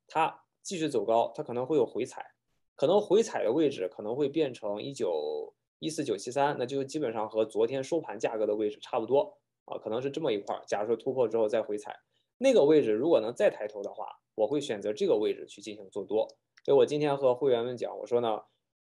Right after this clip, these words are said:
也许我们可能下个周大盘如果继续涨，也许可能会因为我们的持仓的仓位配置，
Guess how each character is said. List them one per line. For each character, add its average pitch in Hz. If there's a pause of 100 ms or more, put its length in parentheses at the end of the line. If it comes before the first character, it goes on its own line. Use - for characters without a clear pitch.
也 208
许 226
我 151
们 107
可 117
能 104
下 175
个 127
周 139
大 139
盘 113
如 120
果 123
继 120
续 120
涨， - (320)
也 208
许 196
可 175
能 110
会 131
因 139
为 113
我 107
们 98
的 110
持 -
仓 139
的 123
仓 143
位 139
配 147
置， -